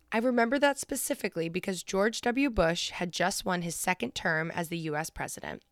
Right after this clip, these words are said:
I was around nine years old at the time. I'm now in my twenties, yet this memory has always stayed vividly at the forefront of my mind.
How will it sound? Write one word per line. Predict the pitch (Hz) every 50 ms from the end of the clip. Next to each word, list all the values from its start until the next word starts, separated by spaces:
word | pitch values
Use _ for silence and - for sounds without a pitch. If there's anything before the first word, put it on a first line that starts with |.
| _ _ - - - - - - - - - -
I | -
was | 254 277 240
around | 277 277 277 254
nine | 220 190 190 202 233
years | 240 254 240 -
old | 175 165 160
at | 151 - -
the | -
time. | - - - - - - - 190 - - _ _ _ _ _ _ -
I'm | 220 254 269
now | 247 214 190 196
in | 208 226
my | 226 233
twenties, | - - 196 180 180 175 175 -
yet | - 185 - -
this | - 185 - -
memory | 190 190 208 214 226 214
has | 226 208 - -
always | - 185 185 196 220 208
stayed | - - 226 202 175
vividly | 185 185 180 190 180 175 202 202
at | 185 -
the | 185
forefront | - - - 165 165 156 - 165 165 160 - -
of | 160 156
my | 165 160 160
mind. | 160 151 143 139 135 - - - -